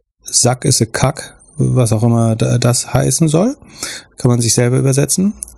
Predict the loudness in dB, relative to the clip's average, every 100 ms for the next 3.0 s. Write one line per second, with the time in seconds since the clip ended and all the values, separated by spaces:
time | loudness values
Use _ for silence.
0 | _ 0 2 0 0 0 2 2 2 0
1 | -2 0 -2 0 0 2 0 0 0 2
2 | 2 0 0 0 0 0 2 2 0